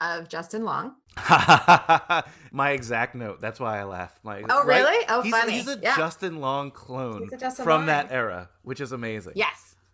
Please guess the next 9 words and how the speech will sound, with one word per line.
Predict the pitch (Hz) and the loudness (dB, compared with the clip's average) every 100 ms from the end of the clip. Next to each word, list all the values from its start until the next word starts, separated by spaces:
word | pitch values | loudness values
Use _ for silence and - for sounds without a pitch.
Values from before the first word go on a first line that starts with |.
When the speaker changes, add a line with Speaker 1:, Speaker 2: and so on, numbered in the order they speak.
| _ | _
Speaker 1:
Uh, | 185 196 190 - | 0 2 2 -2
it | 208 196 | -8 -8
gives | 185 247 240 233 | -6 -4 -2 -2
us | 233 - | -4 -4
that, | 165 151 - | -2 -2 -4
like, | 175 175 | -10 -8
the | 170 | -12
band | 156 170 180 190 - _ | -8 -10 -8 -10 -12 _
camp | 208 190 | -12 -12